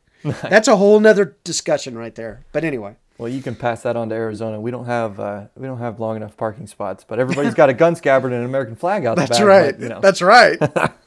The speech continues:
Speaker 2: Hey, Arizona to me is, i-, is a gift amongst itself
Speaker 1: Right.
Speaker 2: because you can actually get a license plate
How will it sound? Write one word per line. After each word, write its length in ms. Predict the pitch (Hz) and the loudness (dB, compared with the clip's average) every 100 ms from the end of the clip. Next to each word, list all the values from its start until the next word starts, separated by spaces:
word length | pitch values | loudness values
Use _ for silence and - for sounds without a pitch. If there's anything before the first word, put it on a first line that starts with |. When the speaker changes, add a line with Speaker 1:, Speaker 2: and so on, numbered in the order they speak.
| - 208 - - - | -16 -16 -18 -10 6
Speaker 2:
Hey, 280 | 208 202 - | 6 6 4
Arizona 760 | 226 262 170 214 208 202 202 208 | 6 8 8 6 8 6 4 0
to 120 | - 160 | -6 -4
me 480 | 156 170 175 170 165 _ _ _ | 0 2 2 0 -6 _ _ _
is, 400 | - 139 123 - - _ _ - | -10 -8 -6 -10 -14 _ _ -12
i-, 220 | 156 135 _ | -10 -10 _
is 160 | 170 156 | -10 -8
a 40 | |
gift 360 | 147 196 208 - _ _ | 0 0 0 -4 _ _
amongst 480 | 170 156 175 170 - | -8 -4 -4 -4 -10
itself 640 | 143 - 151 160 160 _ _ _ _ _ - | -10 -2 -2 -2 -6 _ _ _ _ _ -6
Speaker 1:
Right. 80 | |
Speaker 2:
because 680 | - - 196 180 147 131 - _ | -6 2 2 4 2 -2 -8 _
you 160 | 156 156 | -12 -10
can 160 | 165 156 - | -10 -12 -6
actually 440 | 160 175 - 180 | -4 -2 -4 -6
get 160 | 151 139 | -4 -6
a 20 | |
license 440 | 131 131 - 139 | -4 -6 -6 -16
plate 340 | - 123 123 | -14 -12 -12